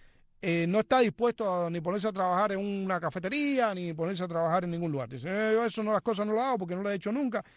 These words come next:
y no las voy a hacer tampoco". Está renuente completamente. Y entonces, eh, lo que quiere es retomar, lo confesó también, su labor de comunicador,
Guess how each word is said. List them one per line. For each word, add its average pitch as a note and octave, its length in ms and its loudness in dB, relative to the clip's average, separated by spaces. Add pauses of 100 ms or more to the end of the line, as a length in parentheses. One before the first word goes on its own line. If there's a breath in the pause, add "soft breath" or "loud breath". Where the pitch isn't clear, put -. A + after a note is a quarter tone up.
(120 soft breath)
y F3 120 4
no A3 100 6
las G3+ 100 6
voy G3 140 2
a F3+ 40 0
hacer F3+ 140 -4
tampoco". C3 320 -10 (220)
Está G3 160 0
renuente G#3 440 0
completamente. D#3 500 -4 (400 soft breath)
Y F#3 120 2
entonces, A#3+ 600 2
eh, G#3 160 2
lo G#3 100 0
que G3 140 -4
quiere B3 180 0
es A3+ 60 2
retomar, A3 440 2 (340)
lo E3 240 -2
confesó D#3 320 -2
también, A3 200 0
su G#3+ 140 -4
labor G3 260 4
de A3+ 120 0
comunicador, G3 600 0